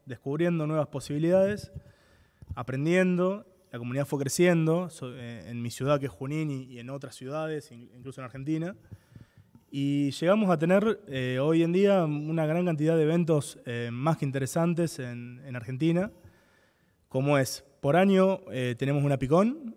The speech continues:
y tenemos muchos P-Days, muchos Python Days que se hacen en diferentes lugares de, de la Argentina. Un, un dato muy interesante, que me parece muy, muy valorable y muy, muy lindo,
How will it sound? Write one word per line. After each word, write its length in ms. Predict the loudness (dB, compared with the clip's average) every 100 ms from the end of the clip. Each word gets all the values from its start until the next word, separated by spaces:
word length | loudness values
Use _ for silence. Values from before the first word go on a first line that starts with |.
| -12
y 100 | -8
tenemos 340 | -4 0 0
muchos 320 | 2 2 2 2
P-Days, 480 | 4 6 6 2
muchos 240 | -6 -8 -6
Python 400 | -2 -2 -2 2
Days 360 | 2 2 -4 -16
que 80 | -12
se 120 | -6
hacen 220 | -4 -2 -2
en 60 |
diferentes 460 | -2 -2 -2 0 0
lugares 360 | 2 4 4
de, 600 | 2 -2 -6 -8 -14 -18 -20 _ _ -20 -20 _ _ _ _ -16
de 180 | -6 -4
la 80 |
Argentina. 520 | -2 -4 -4 -4 -4 -4
Un, 260 | -2 -2 -6 _ _ -2
un 100 | 6
dato 160 | 6
muy 120 | 8 6
interesante, 920 | 4 2 2 2 2 0 -2 -4 -12
que 240 | -10 -8 -8
me 140 | -8
parece 260 | -6 -4 -4
muy, 440 | -4 -4 -4 -6
muy 120 | -4 -2
valorable 540 | 0 2 4 2 0
y 40 |
muy, 640 | -2 -6 -6 -8 -10 -14 -20 _ -20 _
muy 180 | -8 0
lindo, 500 | 2 4 2 0 -2